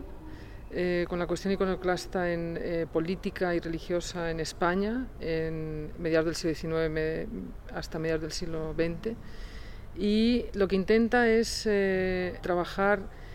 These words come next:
el proyecto de la modernidad artística en relación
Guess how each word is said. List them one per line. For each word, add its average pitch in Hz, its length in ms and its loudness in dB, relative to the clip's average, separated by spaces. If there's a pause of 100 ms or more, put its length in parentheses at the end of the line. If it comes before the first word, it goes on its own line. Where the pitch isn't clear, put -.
(320)
el 180 580 2
proyecto 190 420 8
de 220 80 10
la 196 240 6
modernidad 175 540 2
artística 208 800 0 (140)
en 185 340 2
relación 214 680 2